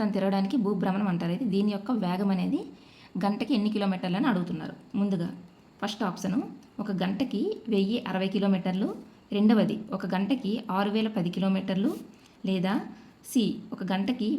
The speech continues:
వెయ్యి ఆరు వందల పది కిలోమీటర్లు, ఆప్షన్ డి ఒక గంటకి ఆరు వేల ఒక కిలోమీటర్లు. ఇక్కడ కరెక్ట్ ఆన్సర్ వచ్చేసి ఆప్షన్ సి ఒక వెయ్యి ఆరు వందల పది కిలోమీటర్లు,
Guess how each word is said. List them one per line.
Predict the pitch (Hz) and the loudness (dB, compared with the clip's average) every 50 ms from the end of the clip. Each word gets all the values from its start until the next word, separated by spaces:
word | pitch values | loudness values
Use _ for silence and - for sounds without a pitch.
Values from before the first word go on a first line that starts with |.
| - 185 | 0 2
వెయ్యి | 196 196 196 208 240 254 - - 185 - | 2 2 2 2 0 -2 -2 -2 -4 -2
ఆరు | 202 196 196 | 0 0 2
వందల | 196 196 247 247 190 | 2 2 0 0 0
పది | 175 175 175 202 | -2 -2 0 0
కిలోమీటర్లు, | 196 196 196 190 180 - 185 180 190 247 370 427 - - - - - - - - - - - - - - - - 185 | 2 2 2 2 0 -2 -2 -2 0 -2 -2 -4 -8 -14 -20 -20 -20 -20 -20 -20 -20 -20 -20 -20 -20 -16 -10 -10 -10
ఆప్షన్ | 190 - - 202 190 170 190 | -6 -2 0 0 2 2 2
డి | 175 - - - - - - - - 190 | 0 0 -4 -8 -14 -20 -20 -10 -8 -4
ఒక | 185 190 175 190 | -4 -2 0 0
గంటకి | 185 202 - 262 - 196 226 - - - 190 196 | 0 0 -2 -2 -2 -2 -6 -6 -6 -4 -2 0
ఆరు | 202 208 208 | 0 2 2
వేల | 214 285 339 285 - | 0 0 0 -2 -2
ఒక | - - 196 | -2 -2 -2
కిలోమీటర్లు. | 180 175 175 175 175 - 190 - - | 0 0 0 0 -2 -4 -10 -10 -8
ఇక్కడ | 196 208 208 - - | -6 -6 -4 -4 -4
కరెక్ట్ | 196 208 - - 220 | -6 -6 -4 -2 0
ఆన్సర్ | 214 214 214 208 185 | 2 2 2 0 -2
వచ్చేసి | - - 185 190 - 302 392 - - - - - - - - 202 190 | -2 -4 -6 -6 -4 -6 -8 -8 -10 -16 -20 -20 -20 -16 -8 -6 -6
ఆప్షన్ | 190 - - 226 262 370 - - - - | -6 -4 -2 -2 -2 -2 -2 -8 -6 -4
సి | 208 - - - - - - - - - - - - - - - - - - - - - - - - 180 190 | -4 -4 -4 -6 -12 -16 -20 -20 -20 -20 -20 -20 -20 -20 -20 -20 -20 -20 -20 -20 -20 -20 -20 -10 -6 -4 -4
ఒక | 185 - 208 220 | -2 2 2 4
వెయ్యి | 220 214 226 262 - - 202 | 4 4 4 2 2 2 0
ఆరు | 190 202 208 208 | 0 0 2 2
వందల | 214 208 - 240 - | 0 0 0 -2 -2
పది | 208 180 180 - | -2 -2 -2 0
కిలోమీటర్లు, | - 180 202 202 196 196 190 190 - | 0 2 2 2 2 2 0 -4 -4